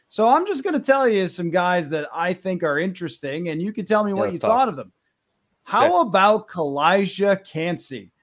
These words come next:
Speaker 2: Woo.
Speaker 1: I mean, Aaron Donald? Probably not. But that is as fast as a man of that size at defensive tackle. He is from Pitt. And guess what? As I do draft sims,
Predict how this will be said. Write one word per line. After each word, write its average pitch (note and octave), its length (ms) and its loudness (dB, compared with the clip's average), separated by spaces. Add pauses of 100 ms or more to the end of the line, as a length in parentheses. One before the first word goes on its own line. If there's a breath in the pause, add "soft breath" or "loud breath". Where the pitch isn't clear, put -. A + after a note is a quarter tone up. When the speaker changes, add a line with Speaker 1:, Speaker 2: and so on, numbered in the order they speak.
(120)
Speaker 2:
Woo. F4 260 2
Speaker 1:
I F4+ 200 6
mean, D3 800 -4 (220)
Aaron E3 920 0
Donald? D4+ 1120 0
Probably F#3+ 500 2
not. G#2 400 -10
But A#3+ 500 4 (460)
that A3+ 320 2
is G#3 260 2
as D#3 300 -6
fast E3+ 500 -2
as D#3+ 140 -4
a D#3 60 -2
man D#3 340 -2
of C#3 120 -6
that D#3+ 240 -2
size C#3 440 0
at C#3 120 -10
defensive F3+ 460 -6
tackle. C3+ 420 -2
He D3+ 120 -4
is C#3+ 140 -4
from F3 340 -2
Pitt. B2 420 -8 (260 soft breath)
And D#3+ 240 -4
guess A3 340 2
what? C3 340 -6
As F3 160 -2
I E3+ 140 2
do G3 220 -2
draft G3 420 2
sims, A#3+ 480 0